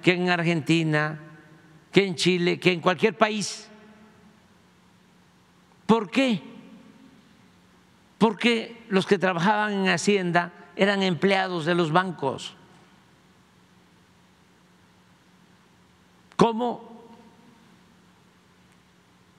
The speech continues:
los gobiernos neoliberales estaban al servicio de los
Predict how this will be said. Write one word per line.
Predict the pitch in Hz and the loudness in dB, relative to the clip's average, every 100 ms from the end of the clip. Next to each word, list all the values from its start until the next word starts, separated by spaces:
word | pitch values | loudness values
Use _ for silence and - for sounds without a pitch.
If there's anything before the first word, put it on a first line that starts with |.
| _ _ _ _ _ _ _ - 71 | _ _ _ _ _ _ _ -20 -6
los | 104 156 175 | -2 0 2
gobiernos | 202 196 175 190 196 - - - - - - _ _ _ _ _ - | 0 0 -2 -2 -4 -6 -10 -16 -20 -20 -20 _ _ _ _ _ -2
neoliberales | 170 180 185 180 170 185 - | 0 2 0 0 -2 -2 -4
estaban | 151 151 147 156 | -2 0 0 0
al | 147 | 0
servicio | 180 143 156 - 139 143 - - - - _ _ _ _ _ _ _ _ _ _ _ _ _ _ _ _ _ - - | 0 0 0 0 -4 -6 -14 -20 -20 -20 _ _ _ _ _ _ _ _ _ _ _ _ _ _ _ _ _ -20 -4
de | - 151 | 0 0
los | 135 120 - - - | 0 -2 -4 -6 -8